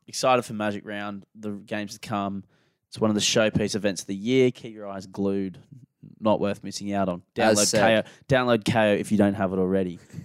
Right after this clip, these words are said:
Speaker 1: This
Speaker 2: As
Speaker 1: isn't a sponsor, but get it.
Speaker 2: I'll be there.
Speaker 1: Oh, you'll be there.
Speaker 2: Oh,
Speaker 1: I'm gonna
Speaker 2: I'm
Speaker 1: be
Speaker 2: going
Speaker 1: looking
Speaker 2: to,
Speaker 1: for you on T V.
Speaker 2: I'm going to Magic Round. Um, Tigers playing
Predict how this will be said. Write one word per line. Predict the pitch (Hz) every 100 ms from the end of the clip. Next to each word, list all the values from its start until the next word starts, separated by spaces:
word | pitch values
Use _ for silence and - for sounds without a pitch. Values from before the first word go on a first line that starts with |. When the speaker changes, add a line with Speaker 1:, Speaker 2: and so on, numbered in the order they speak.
| - _ -
Speaker 1:
This | 123
Speaker 2:
As | 120
Speaker 1:
isn't | 117
a |
sponsor, | 113 - 107 101 87 _
but | 104 90 - - _ _
get | - 92
it. | 90 - _ _ _ _ _ -
Speaker 2:
I'll | 95 92
be | 78
there. | 64 - - _ _ -
Speaker 1:
Oh, | 117
you'll | 82 131
be | 131 95
there. | 64 -
Speaker 2:
Oh, | 101
Speaker 1:
I'm | 131
gonna | 185 170
Speaker 2:
I'm |
Speaker 1:
be | 147
Speaker 2:
going | 127
Speaker 1:
looking | 107 107
Speaker 2:
to, |
Speaker 1:
for | 113
you |
on | 104
T | 104 101
V. | 101
Speaker 2:
I'm | 120 127
going | 123
to | 120
Magic | 110 101 107
Round. | 107 104 151 - _ _
Um, | 107 101 90 90 90 92 _ _ _ _ _ - - _
Tigers | - 104 104 104
playing | - 107 104 101 98 98